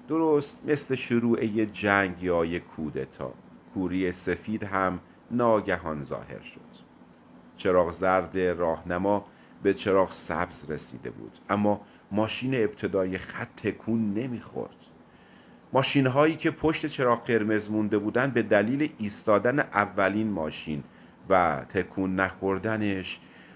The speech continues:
با صدای گاز وحشتناکی از او سبقت گرفتن و رفتن. شاید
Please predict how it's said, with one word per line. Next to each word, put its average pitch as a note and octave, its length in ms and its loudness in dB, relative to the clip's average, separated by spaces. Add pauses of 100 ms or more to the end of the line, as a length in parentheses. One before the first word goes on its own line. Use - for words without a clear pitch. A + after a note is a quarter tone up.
(100)
با C3 140 -2
صدای A#2+ 640 2
گاز A2+ 440 4
وحشتناکی G#2 1000 -2
از F2+ 240 0
او G2 60 -10
سبقت G2+ 600 -6
گرفتن F2 520 -6
و D#2 100 -6
رفتن. - 440 -12 (1040)
شاید F2 280 -2